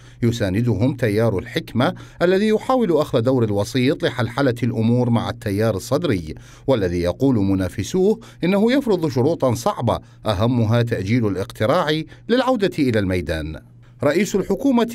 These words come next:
وبحسب مصادر عليمة اليو تي في حضرت الاجتماع. كان يميل لمواصلة الحوار بين الفرقاء،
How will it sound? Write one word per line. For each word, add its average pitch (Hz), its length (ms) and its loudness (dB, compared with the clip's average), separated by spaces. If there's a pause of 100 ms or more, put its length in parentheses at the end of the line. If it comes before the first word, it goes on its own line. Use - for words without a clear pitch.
وبحسب 151 680 0
مصادر 143 600 2
عليمة 123 500 0
اليو 110 300 0
تي 165 240 -2
في 147 160 -2
حضرت 139 500 0
الاجتماع. 123 600 -4 (400)
كان 110 180 0
يميل 95 400 0
لمواصلة 120 760 0
الحوار 117 480 0
بين 113 200 0
الفرقاء، 95 600 -2